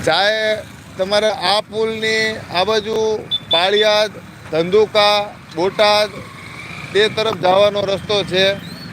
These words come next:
અને આ બાજુ લીંબડી, સુરેન્દ્રનગર તે તરફ જવાનો રસ્તો છે. આ મુખ્ય માર્ગ છે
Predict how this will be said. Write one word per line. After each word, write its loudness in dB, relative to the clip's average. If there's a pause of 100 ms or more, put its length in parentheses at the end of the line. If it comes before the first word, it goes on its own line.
(360)
અને 2 (1500)
આ 2
બાજુ 4
લીંબડી, 4
સુરેન્દ્રનગર -2 (2750)
તે 4
તરફ -2
જવાનો 4
રસ્તો -4
છે. -2 (1300)
આ 2
મુખ્ય 0
માર્ગ 4
છે -2